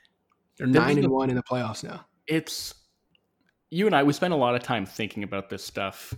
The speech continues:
Speaker 2: and we dig into numbers and watch these teams play a lot and form some opinions based on what we've seen and what the numbers are saying and, uh, our gut to a certain extent.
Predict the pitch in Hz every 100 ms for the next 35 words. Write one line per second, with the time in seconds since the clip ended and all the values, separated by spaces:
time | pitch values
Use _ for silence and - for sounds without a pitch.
0 | - 113 95 95 95 101 98 95 127 160
1 | 147 135 127 123 - - - 104 95 92
2 | 95 110 - 110 95 - 101 90 - -
3 | 120 120 117 113 _ _ - 98 95 104
4 | 104 113 - _ _ _ 113 98 95 92
5 | 90 90 - _ _ _ _ - 131 120
6 | 117 - 117 - 113 110 107 101 98 -
7 | 98 98 - 95 - - 156 147 135 127
8 | 110 98 - 101 120 127 127 113 113 -
9 | 117 110 107 107 101 87 87 - - _
10 | _ - 101 98 - 101 - 117 113 -
11 | - _ _ - - - 113 - 120 107
12 | 110 - - 113 113